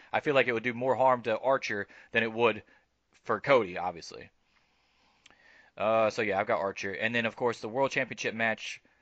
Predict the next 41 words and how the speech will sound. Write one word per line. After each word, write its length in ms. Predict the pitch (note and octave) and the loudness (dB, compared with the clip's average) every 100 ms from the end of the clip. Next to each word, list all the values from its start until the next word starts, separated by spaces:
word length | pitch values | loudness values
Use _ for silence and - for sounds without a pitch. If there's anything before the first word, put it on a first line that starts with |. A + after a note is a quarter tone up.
| _ | _
which 260 | - A2+ - | -6 -4 -4
we 160 | A#2 B2 | -10 -8
believe 380 | A2+ A2 E3+ | -4 -4 -4
is 80 | E3 | -6
the 80 | D#3+ | -4
main 160 | D#3+ D3+ | -4 -2
event, 260 | C#3+ D#3 | -2 0
but 120 | A#2+ | 2
I'm 140 | A#2 A#2 | 2 0
hearing 360 | C#3 C3 C3 | -6 -10 -6
now 280 | A#2+ B2 B2+ | 0 2 2
that 360 | A#2+ A2+ A2 G2+ | 2 2 2 -2
the, 280 | A2 G#2+ F#2 | -8 -6 -4
um, 440 | G2+ G2 F#2+ F2+ _ _ _ - - _ _ _ _ _ _ _ | -2 -4 -6 -12 _ _ _ -20 -20 _ _ _ _ _ _ _
the 140 | - G#2+ | -6 -6
Stadium 300 | - B2+ A2+ | -2 -2 -2
Stampede 380 | C3+ A2+ A#2 A#2+ | -6 -6 -8 -4
match 240 | B2 A#2+ | -2 -2
was, 340 | A2+ G#2 - - | -8 -8 -16 -12
uh, 220 | G2+ G#2+ G2 - | -4 -4 -4 -6
filmed 400 | A#2+ A#2+ C#3 B2+ - | -2 -2 -4 -12 -4
last 280 | A#2 A2 - | -2 -2 -2
night 300 | A2 D#3+ - _ _ _ _ _ _ _ _ | 0 0 -4 _ _ _ _ _ _ _ _
and 220 | A2 A2+ | -2 2
that 140 | A2 | 0
it 200 | G2+ C#3 | 0 -4
will 200 | C3+ C3+ | -4 -8
be 120 | C#3 C#3+ | -8 -4
going 240 | D3 D3 | -2 0
on 220 | D3+ D3+ | -2 -2
last. 420 | D3+ D#3 E3 - | 0 0 -2 -10
So 140 | - G#2+ | -4 0
I 140 | G#2 | 2
don't 220 | A#2 A2+ | 2 0
know 280 | G#2+ A#2+ C#3+ | -4 -2 -2
because 380 | C3+ B2 B2 G#2 | -4 -4 -4 -2
you 120 | A2+ | 0
also 200 | A#2+ B2 | 0 2
have 180 | A#2+ A2+ | 0 0
Tony 220 | - A#2+ | -4 -8
Khan. 480 | A2+ A#2+ A#2+ A#2+ A#2+ | -4 -2 -2 -4 -12